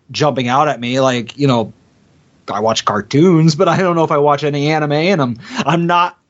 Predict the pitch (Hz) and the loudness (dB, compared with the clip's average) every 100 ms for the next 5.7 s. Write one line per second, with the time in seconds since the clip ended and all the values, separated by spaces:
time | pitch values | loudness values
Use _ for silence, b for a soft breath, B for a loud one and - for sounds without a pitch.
0 | _ 143 170 175 180 175 190 151 139 - | _ -4 -2 -2 -4 -4 -4 -2 -4 0
1 | 220 196 196 208 208 185 190 180 175 165 | 2 4 4 4 2 2 2 2 0 2
2 | 170 165 165 - 160 151 147 170 185 135 | 2 4 0 0 0 2 0 2 0 0
3 | 131 B 233 220 190 220 196 175 B B | -4 B -16 -8 -2 0 0 -2 B B
4 | - 143 220 302 311 - 185 202 208 185 | -8 0 2 2 0 -2 0 0 0 -2
5 | 185 160 143 165 170 170 | -6 -6 0 2 4 2